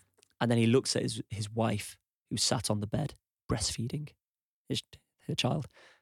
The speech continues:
And then he looks back at me, looks at her, and then, like, right there, right then, in hand gestures, he offered me his wife. He literally points to us, joins us up, and points to the bed. And I'm like, "Oh."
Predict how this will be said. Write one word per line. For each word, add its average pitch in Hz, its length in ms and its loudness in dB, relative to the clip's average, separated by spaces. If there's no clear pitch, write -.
And 113 80 2
then 110 60 4
he 110 60 4
looks - 160 0
back - 260 2
at 123 60 2
me, 107 260 0
looks 120 260 -2
at - 100 -2
her, 113 280 -2
and 113 160 2
then, 113 120 0
like, 123 220 -2
right 123 380 4
there, 117 200 4
right 127 200 0
then, 120 240 -2
in 123 140 2
hand 127 300 4
gestures, 127 520 -2
he 117 240 -2
offered 120 320 -6
me 123 140 -6
his - 260 -8
wife. 113 380 -6
He - 80 -8
literally - 320 -6
points 123 260 -6
to - 220 -6
us, 117 160 -10
joins 117 300 -8
us 104 100 -10
up, 127 160 -10
and 104 140 -10
points - 320 -4
to - 160 -6
the 117 80 -10
bed. - 320 -10
And 110 120 -4
I'm 123 140 -6
like, 127 220 -6
"Oh." 120 220 -10